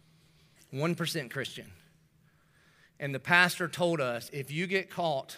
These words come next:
converting, you can get the death penalty. If you get caught co-, sharing the gospel with somebody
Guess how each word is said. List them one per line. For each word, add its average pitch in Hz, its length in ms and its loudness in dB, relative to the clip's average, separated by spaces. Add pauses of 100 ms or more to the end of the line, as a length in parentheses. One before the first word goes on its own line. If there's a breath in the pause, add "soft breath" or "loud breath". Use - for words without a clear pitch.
(100)
converting, 170 640 2 (1160 soft breath)
you 165 60 -6
can 170 60 2
get 165 140 4
the 131 80 -4
death 165 240 0
penalty. 104 400 -8
If 120 100 -12
you 180 140 4
get 175 200 2
caught 175 380 2
co-, 151 140 -8 (320 loud breath)
sharing 185 420 2
the 156 80 -4
gospel 170 480 2
with 170 140 -2
somebody 175 520 -2